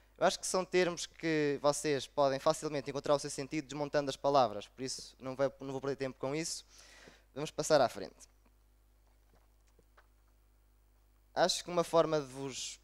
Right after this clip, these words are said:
motivar para o voluntariado pode ser mostrar-vos como é que eu me tornei voluntário. Eh, começou já há bastante tempo e tive sorte de estar numa escola que sempre me motivou esses valores, a Escola Secundária Midi Navarro aqui de Viseu, e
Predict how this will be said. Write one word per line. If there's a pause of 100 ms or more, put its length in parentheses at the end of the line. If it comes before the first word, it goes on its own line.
motivar
para
o
voluntariado
pode
ser
mostrar-vos
como
é
que
eu
me
tornei
voluntário. (1300)
Eh,
começou
já
há
bastante
tempo
e
tive
sorte
de
estar
numa
escola
que
sempre
me
motivou
esses
valores,
a
Escola
Secundária
Midi
Navarro
aqui
de
Viseu, (840)
e